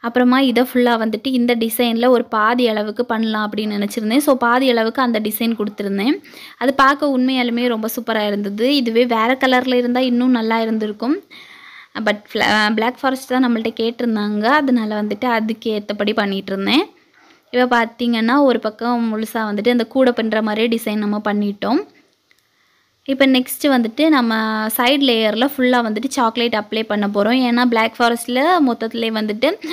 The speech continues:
சைடில் ஃபுல்லா வந்துட்டு டார்க் சாக்லேட் வந்து அப்ளை பண்ணியிருப்பாங்க. So அதே டிசைன் தான் நார்மலாவே நான் கொடுத்துருந்தேன். So இப்போ பார்த்தீங்கன்னா, ஓரங்கள்ல ஃபுல்லாவே நம்ம டார்க் சாக்லேட் அப்ளை பண்ணிட்டோம்.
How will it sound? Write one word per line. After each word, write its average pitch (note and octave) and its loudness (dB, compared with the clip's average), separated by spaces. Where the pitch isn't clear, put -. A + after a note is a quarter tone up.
சைடில் C4+ 4
ஃபுல்லா B3+ 6
வந்துட்டு A#3 -2
டார்க் B3 -2
சாக்லேட் A#3+ -2
வந்து A3 -2
அப்ளை A#3 -2
பண்ணியிருப்பாங்க. G#3 -2
So E4 0
அதே C#4 4
டிசைன் B3+ -2
தான் B3 0
நார்மலாவே A3 -2
நான் A3+ -4
கொடுத்துருந்தேன். G#3 -6
So C4+ -2
இப்போ B3+ 0
பார்த்தீங்கன்னா, A#3 -2
ஓரங்கள்ல A3+ 2
ஃபுல்லாவே A#3 0
நம்ம A3+ 0
டார்க் G#3+ 0
சாக்லேட் A3 -4
அப்ளை A3 -2
பண்ணிட்டோம். G#3+ -2